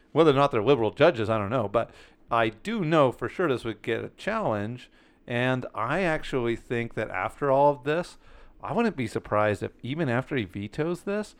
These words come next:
if you might see the current ballot initiative process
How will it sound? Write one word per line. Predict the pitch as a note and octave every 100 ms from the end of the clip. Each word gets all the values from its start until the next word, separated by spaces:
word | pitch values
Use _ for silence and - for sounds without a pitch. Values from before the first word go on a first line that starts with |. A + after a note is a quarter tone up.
| - _ -
if | A2 C3+
you | D3+
might | B2 -
see | B2
the | G2+
current | G2 - G#2+ C3 B2+
ballot | G2 F2+ G2+ G#2+
initiative | A2 A2 - A#2+ G#2+
process | - F#2+ F#2+ B2+ C#3+ D3+